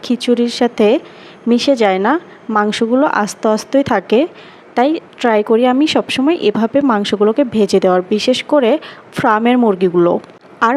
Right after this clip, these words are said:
মাংসের সাথে আমি কিছু আলুও ভেজে রেখেছিলাম, সেগুলোও আমি এখন খিচুড়ির মধ্যে দিয়ে দিলাম। এবার আমি সব কিছু সুন্দর করে নেড়েচেড়ে মিশিয়ে নিয়েছি। এবার ঢাকা দিয়ে রেখে দিব আমি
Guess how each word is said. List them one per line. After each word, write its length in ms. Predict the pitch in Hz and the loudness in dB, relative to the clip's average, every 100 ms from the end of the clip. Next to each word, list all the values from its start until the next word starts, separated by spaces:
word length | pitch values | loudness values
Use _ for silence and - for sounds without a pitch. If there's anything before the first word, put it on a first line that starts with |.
| 277 | 0
মাংসের 320 | 240 233 285 320 | 0 0 0 0
সাথে 220 | 320 262 220 - | 0 0 0 -2
আমি 140 | 220 240 | -2 0
কিছু 160 | 285 226 - 202 | 0 0 0 0
আলুও 260 | 208 247 269 | 2 4 4
ভেজে 220 | 247 233 220 | 2 2 0
রেখেছিলাম, 540 | 208 233 - 214 214 262 403 - - - - - | 2 -2 -2 0 0 0 -4 -10 -20 -20 -12 -2
সেগুলোও 400 | 226 208 233 294 262 | 0 2 2 2 2
আমি 120 | 247 226 | 0 0
এখন 180 | 262 277 | -2 -2
খিচুড়ির 360 | 262 - 214 220 214 | -2 -2 0 0 0
মধ্যে 220 | 202 262 226 | 0 -2 2
দিয়ে 140 | 196 170 | 0 2
দিলাম। 220 | 170 165 226 233 - - - 247 | 0 0 -4 -12 -18 -20 -2 0
এবার 200 | 233 285 349 | 2 2 2
আমি 120 | 277 240 - | 2 0 0
সব 120 | 233 - | -4 -2
কিছু 160 | 269 349 294 | -2 -2 0
সুন্দর 240 | 233 233 233 | 0 2 2
করে 140 | 262 320 | 2 2
নেড়েচেড়ে 380 | 247 214 208 247 247 | 2 2 2 0 2
মিশিয়ে 300 | 214 - 220 214 | 0 0 0 2
নিয়েছি। 260 | 220 - 302 - 214 | 0 -2 -6 0 0
এবার 240 | 240 214 277 254 208 | 2 0 0 -2 -2
ঢাকা 240 | 190 214 202 | -2 -2 0
দিয়ে 140 | 233 320 277 | 2 2 2
রেখে 260 | 214 226 180 | 0 0 0
দিব 120 | 180 180 | 0 0
আমি 120 | 175 | 0